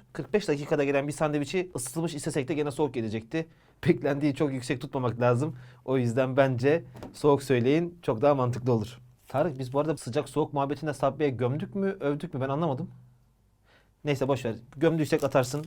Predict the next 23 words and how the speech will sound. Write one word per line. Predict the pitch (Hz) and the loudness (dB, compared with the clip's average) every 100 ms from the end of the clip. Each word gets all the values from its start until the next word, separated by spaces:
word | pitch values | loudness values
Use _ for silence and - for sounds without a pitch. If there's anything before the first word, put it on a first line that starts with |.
| - | -2
övdüysek | 147 135 131 143 143 | 0 0 0 0 -2
kalır. | - 131 113 - - _ _ _ _ _ _ _ _ _ - - _ _ | -2 -2 -2 -8 -20 _ _ _ _ _ _ _ _ _ -20 -20 _ _
Ya, | 160 165 - - - _ _ | 4 6 4 -6 -20 _ _
çok | - 214 | 6 6
rica | 180 147 139 | 6 8 8
ediyorum | 127 127 123 | 8 6 4
ya. | 123 120 - - - _ - - - _ - | 4 2 0 -20 -20 _ -20 -20 -20 _ -16
Şurada | - 233 208 | -4 6 6
görmüş | 180 190 214 190 | 10 8 8 8
olduğunuz | 170 165 156 - | 6 6 2 6
otları | 208 175 143 175 180 | 6 8 6 6 6
kenarlarına | 208 190 165 175 | 6 8 6 4
süs | 185 196 | 0 0
diye | 156 139 | 2 4
koymuşlar. | 151 139 208 | 4 4 4
İçinde | 170 - 185 | 2 0 4
yok, | 165 | 6
sadece | - 185 175 | 6 4 4
kenarında | 156 147 135 120 | 4 6 4 4
var. | 131 | 4
Böyle | 147 131 | 2 2
ucu | 175 160 156 143 | 4 4 4 2
kenarında. | - 156 143 117 104 | 0 2 2 2 -2